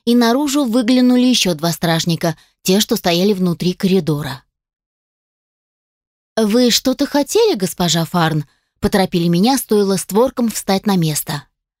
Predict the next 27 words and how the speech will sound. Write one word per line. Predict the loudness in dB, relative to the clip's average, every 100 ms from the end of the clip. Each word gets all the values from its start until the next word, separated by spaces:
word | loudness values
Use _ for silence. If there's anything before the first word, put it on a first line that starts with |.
| _ _ _ _ _ -4
Я | 0 2
хотела | 2 -2 -2 -4
спросить, | -2 -2 -2 -2 -4 -10 _ _ -6
где | 0 2
могу | 2 0
найти | 0 -2 -2 -2
целителя. | -2 -2 0 0 -2 -4 -4 -8 _ _ -8
Думала, | 0 2 2 0
что | 0 -4
справлюсь | -2 -2 0 -2 -2
сама, | 0 2
но | 2
кровь | 0 -2 -2
не | 0 -2
останавливается. | 0 0 0 0 0 -2 -2 -6 -6 _ _ _ -4
Продемонстрировала | 0 2 2 0 0 0 2 2 2
я | 2 2
окровавленную | 0 -2 0 0 0 0 0 0
ладонь. | 0 -2 -4 -6 -14 _ _ _ _ _ _ _ -2
«Комната | 2 2 0 0 0 0
целителя | 0 0 0 0 0
находится | 0 -2 -4 -2 -2 -2
на | -2
втором | 0 0 0
этаже, | -2 -4 -4 -6 -10
в |
противоположном | -2 -2 0 -2 -2 -2 0 0 2 0